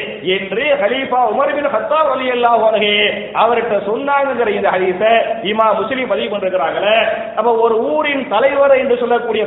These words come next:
பதவி கிடைக்கிறதுக்கு என்ன காரணமா இருந்துச்சு? அவருடைய குர்ஆனை பற்றிய கல்வி காரணமா இருந்துச்சு. அதே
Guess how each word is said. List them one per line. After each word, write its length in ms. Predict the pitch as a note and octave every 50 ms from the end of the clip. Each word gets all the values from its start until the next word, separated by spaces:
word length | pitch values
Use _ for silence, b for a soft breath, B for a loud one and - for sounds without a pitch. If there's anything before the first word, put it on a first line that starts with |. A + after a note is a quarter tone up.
| G#3 F#3+
பதவி 200 | G3+ G#3+ G#3 G3+
கிடைக்கிறதுக்கு 420 | G3+ F#3+ F#3 F3+ F3 - G3+ G#3+
என்ன 100 | A3+ G#3+ G#3+
காரணமா 260 | G#3+ G#3+ G#3+ G#3+ G#3
இருந்துச்சு? 300 | G3 G3 F#3+ F#3+ G3 G3+ G#3+ A3 A3+ A3+ - A3+ A3+ - - - - - F3+
அவருடைய 300 | G#3 A#3+ A#3 A3 A3 G#3+ G3+ - A3+
குர்ஆனை 400 | B3+ C#4 C#4 C4+ C4+ C4+ C4 B3+ A#3+
பற்றிய 320 | A#3+ A3+ - A3 A3 G#3+ G#3 - -
கல்வி 280 | G#3+ A#3 A#3+ B3 C#4+ - - A3
காரணமா 320 | A3 G#3+ A3 G#3 F3 E3+ E3
இருந்துச்சு. 300 | D#3+ D#3+ D#3 - - - - - - - - - - - - - - - - - - - D3+
அதே 180 | F#3+ A3+ A#3+